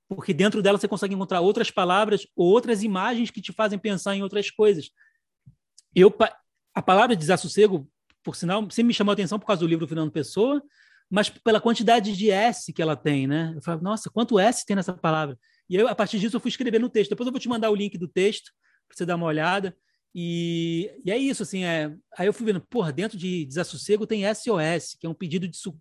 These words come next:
socorro. Então, quem tá desassossegado tá procurando ajuda,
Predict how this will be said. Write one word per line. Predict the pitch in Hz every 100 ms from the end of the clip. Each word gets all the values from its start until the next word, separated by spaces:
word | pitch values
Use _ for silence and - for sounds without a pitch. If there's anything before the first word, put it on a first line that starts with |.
| _
socorro. | - 190 196 208 170
Então, | 175
quem | - 214
tá | 220 208 175 _ _ -
desassossegado | 156 170 196 - 190 139 151 202 170 - _ -
tá | 170
procurando | 185 - 185 196
ajuda, | 190 123 156 214 151 113